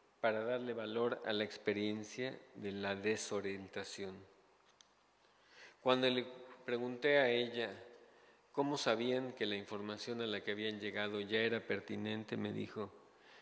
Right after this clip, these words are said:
"Es que analizamos los resultados, pero ¿en verdad es tan fácil saber cuáles son los resultados?". La verdad, no lo creo. Y esto me estoy refiriendo a un problema simple,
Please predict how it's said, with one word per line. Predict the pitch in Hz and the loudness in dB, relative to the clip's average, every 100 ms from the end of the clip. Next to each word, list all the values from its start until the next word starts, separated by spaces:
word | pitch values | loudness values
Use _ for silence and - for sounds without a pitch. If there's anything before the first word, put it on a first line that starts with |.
| - - | -20 -12
"Es | 113 - | -10 -2
que | 113 | -2
analizamos | 104 98 95 117 117 117 | -2 -6 -6 -4 -4 -6
los | 104 92 | -6 -6
resultados, | 101 - 101 - 104 104 107 - - - - _ _ _ _ _ - | -8 -8 -8 -2 -2 -2 -8 -14 -18 -20 -20 _ _ _ _ _ -6
pero | 104 98 92 95 95 - - - _ - | -4 -2 -4 -6 -10 -18 -20 -20 _ -12
¿en | 113 101 | -8 -2
verdad | 101 104 117 123 | 2 4 4 2
es | 120 | 0
tan | 113 104 | -2 0
fácil | 107 113 135 113 | 0 0 -2 -6
saber | - 101 107 110 - | -4 -4 -4 -6 0
cuáles | 113 113 110 | 2 2 -2
son | 113 110 | -4 -6
los | 98 | -6
resultados?". | 101 - 101 95 107 104 131 143 - - _ _ _ _ - - - - - - - - - _ _ _ _ _ _ - - - - | -10 -14 -16 -10 -8 -8 -10 -12 -20 -20 _ _ _ _ -20 -20 -20 -20 -20 -20 -20 -20 -20 _ _ _ _ _ _ -20 -20 -20 2
La | 120 | 8
verdad, | 131 151 170 160 - - | 10 12 10 8 -6 -4
no | 131 110 | 2 2
lo | 107 104 | 2 0
creo. | 98 98 101 - - - - - _ _ _ _ _ - - - _ _ - - - | -4 -8 -8 -16 -20 -20 -20 -20 _ _ _ _ _ -20 -20 -20 _ _ -20 -20 -8
Y | 117 135 | 4 6
esto | 139 - 165 - - - - - | 6 2 -2 -2 -10 -16 -20 -14
me | 107 | -12
estoy | - 113 | -6 -6
refiriendo | 107 - 107 113 120 127 | -6 -8 -2 -2 -2 -2
a | 117 | 0
un | 104 107 | -2 -2
problema | 107 104 104 104 | -2 0 -2 -4
simple, | 101 - 98 92 - - 131 | -8 -10 -12 -12 -14 -12 -10